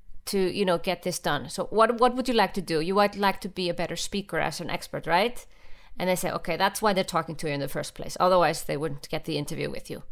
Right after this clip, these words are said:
And I said, "Have you hired someone before? Have you read some books on this subject? Have you, like, figure out what they've done so far?" Yeah? And then if they've tried something, ask them, "How did it work?" Or, or, "What did they get out of it?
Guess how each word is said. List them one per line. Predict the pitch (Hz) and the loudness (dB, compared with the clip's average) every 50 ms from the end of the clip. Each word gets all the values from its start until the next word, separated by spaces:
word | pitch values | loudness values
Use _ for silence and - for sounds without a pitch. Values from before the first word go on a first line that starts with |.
| - - - - - - - - - | -14 -14 -16 -14 -12 -12 -10 -6 -2
And | 170 180 | 0 2
I | 185 | 2
said, | 180 - 185 165 - - - - - - - - | 2 2 2 0 0 -2 -8 -12 -16 -20 -16 -4
"Have | - 202 214 214 | 2 4 4 6
you | 226 220 208 | 6 4 4
hired | 196 202 196 190 196 196 | 4 4 4 4 2 2
someone | - - 185 170 165 170 165 | 0 -2 -2 -2 -4 -6 -6
before? | 170 147 - - - - - - - - _ _ _ _ _ _ - - | -8 -10 -8 -6 -6 -4 -6 -8 -12 -16 _ _ _ _ _ _ -12 -6
Have | - - 196 196 180 | 0 2 2 2 2
you | 190 202 202 190 185 185 | 2 2 2 4 4 4
read | 175 180 170 175 | 2 2 2 2
some | - - 175 165 | 0 -2 -2 -2
books | 151 170 160 - - | -2 -2 -2 -2 -4
on | 175 156 | -4 -4
this | 143 143 143 | -4 -4 -4
subject? | - - 147 - - - - - - - | -2 -4 -4 -6 -6 -8 -8 -8 -10 -6
Have | - 180 180 170 | -4 -2 -2 0
you, | 180 185 180 165 - | 0 0 0 0 2
like, | 185 196 170 160 - - - - | 2 2 2 2 0 -6 -12 -8
figure | - - 285 294 359 349 | -4 0 0 4 4 6
out | 320 277 247 | 6 6 6
what | 254 247 247 | 4 4 4
they've | 233 220 196 | 4 2 4
done | - 214 208 202 | 4 4 4 4
so | - - 185 | 2 -2 -6
far?" | - - 147 143 - - - - - - - - - - - - - - - - - - | -4 -2 0 0 0 -2 -6 -12 -18 -20 -16 -14 -12 -12 -12 -14 -20 -20 -16 -12 -10 -4
Yeah? | - 175 190 233 285 - - - - - - - - | -2 0 0 0 0 -4 -8 -14 -14 -14 -12 -6 -2
And | 196 202 208 196 | 0 2 4 6
then | 220 214 220 214 214 220 - - | 6 6 6 6 4 2 2 4
if | - 262 262 | 4 4 6
they've | - 330 285 - | 6 4 4 4
tried | - - 196 180 185 | 4 4 6 6 4
something, | - - 202 190 185 - 254 277 330 339 | 4 0 -2 0 0 2 2 2 2 2
ask | - 180 180 - - | 2 0 0 0 0
them, | - 214 214 | 0 0 0
"How | 190 185 160 | 0 -2 -2
did | 160 175 170 | -2 -2 -2
it | 185 185 170 165 | -2 -4 -2 0
work?" | 175 175 175 175 175 - - - | 2 2 2 2 0 -4 -6 -2
Or, | 160 160 151 151 - | 0 2 2 2 0
or, | - - 165 160 | 0 0 0 0
"What | 151 165 175 175 | 0 0 0 0
did | 196 180 - | -2 -2 -2
they | 175 156 | -2 -2
get | 156 160 151 151 | -2 -2 2 4
out | 180 220 240 233 | 6 6 6 6
of | 233 214 | 4 4
it? | 214 214 214 220 214 - - - | 4 4 4 2 0 -4 -12 -14